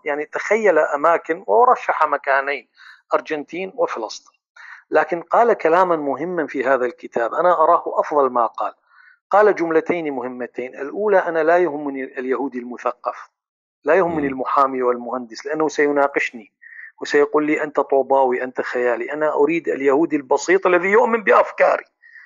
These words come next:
Speaker 1: وهذه نفس الفكرة التي يتحدث بها الخميني للعلم يعني في كتابه الحكومة الإسلامية.
Speaker 2: واضح.
Speaker 1: الفكرة الثانية التي تحدث بها هرتزل، وهذا موضوع خطير جدًا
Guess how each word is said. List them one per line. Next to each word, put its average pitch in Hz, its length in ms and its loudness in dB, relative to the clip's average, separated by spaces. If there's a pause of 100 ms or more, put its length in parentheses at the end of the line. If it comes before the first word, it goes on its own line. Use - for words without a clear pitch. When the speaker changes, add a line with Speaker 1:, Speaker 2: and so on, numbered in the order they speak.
(120)
Speaker 1:
وهذه 160 320 0
نفس - 260 -6
الفكرة 143 340 -4
التي 127 360 -4 (300)
يتحدث 127 420 -2
بها 120 340 -2 (240)
الخميني 127 640 -6
للعلم 107 440 -8 (100)
يعني - 160 -20 (520)
في - 120 -16
كتابه 127 380 0
الحكومة 117 360 -8
الإسلامية. - 380 -14
Speaker 2:
واضح. 127 280 -2
Speaker 1:
الفكرة 196 280 2
الثانية 208 520 2
التي - 160 -2
تحدث - 480 -4
بها 143 240 -2
هرتزل، 147 260 -8
وهذا 139 240 4
موضوع 135 340 -4
خطير 135 380 -8
جدًا 123 400 -16